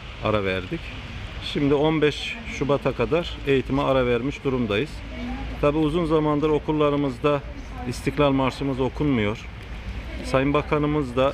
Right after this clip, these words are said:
e, bu konuyla ilgili, e, bugün, e, Türkiye genelinde seksen bir ilimizde, e, böyle bir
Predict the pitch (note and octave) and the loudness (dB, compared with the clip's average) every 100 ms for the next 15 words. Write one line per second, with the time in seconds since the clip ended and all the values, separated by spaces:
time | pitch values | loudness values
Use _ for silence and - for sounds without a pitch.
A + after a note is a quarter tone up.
0 | - A2+ A2 A2 A2 A2 G#2+ G#2+ - - | 0 0 0 2 0 0 -2 -4 -8 -8
1 | - - - - C#3+ D3 D3 C#3+ C#3 B2+ | -6 -6 -8 -4 -4 0 2 4 4 2
2 | A#2+ A2 A#2+ D#3+ - A#2 A#2 A2+ C#3+ B2+ | 0 0 -2 -2 -2 0 0 0 0 0
3 | C#3 - - - - - - C#3+ C3 B2+ | -2 -4 -10 -8 -8 -8 -4 0 2 2
4 | A#2+ D#3 D3 D#3 C#3+ B2+ B2 A2+ A2+ C3 | 2 0 2 4 4 4 2 2 0 -2
5 | - C#3+ - D3 D3 C#3+ B2 A2+ A2 C3+ | 0 0 2 2 2 2 2 0 0 0
6 | F3 - - - - - A2+ A2+ C#3+ C#3+ | -2 -4 -10 -10 -10 0 2 4 4 4
7 | C3+ C3+ | 2 0